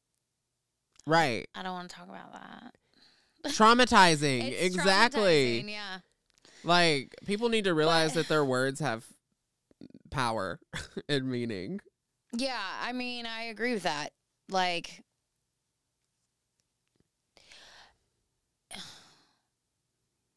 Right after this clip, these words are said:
Speaker 2: there have been situations in my life that I look back that are traumatizing, right? Where
Speaker 1: Mm-hmm.
Speaker 2: I got some sort of criticism that maybe I needed,
Speaker 1: Mm-hmm.
Speaker 2: right?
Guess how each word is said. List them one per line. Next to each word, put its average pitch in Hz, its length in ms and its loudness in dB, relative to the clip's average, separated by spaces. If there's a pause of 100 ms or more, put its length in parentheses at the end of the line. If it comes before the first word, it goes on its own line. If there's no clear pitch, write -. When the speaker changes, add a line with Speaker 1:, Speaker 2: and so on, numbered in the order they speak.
(200)
Speaker 2:
there 240 320 -6
have 320 160 -6
been 269 180 -4
situations 233 560 -4
in 220 60 -4
my 214 100 -2
life 196 160 -6
that 202 80 -4
I 185 140 -2
look 185 220 -6
back 180 280 -2
that 180 200 -4
are 180 160 2
traumatizing, 151 680 -10
right? 170 280 -6 (280)
Where 131 340 -2
Speaker 1:
Mm-hmm. - 100 -4
Speaker 2:
I - 60 -6
got 196 340 -8
some 202 260 -8
sort 202 240 -4
of 196 80 -10
criticism 175 960 -6 (1500)
that 220 220 -2 (760)
maybe 214 560 -4
I 233 160 -8
needed, 151 540 -10 (280)
Speaker 1:
Mm-hmm. 123 560 -6
Speaker 2:
right? 196 320 -2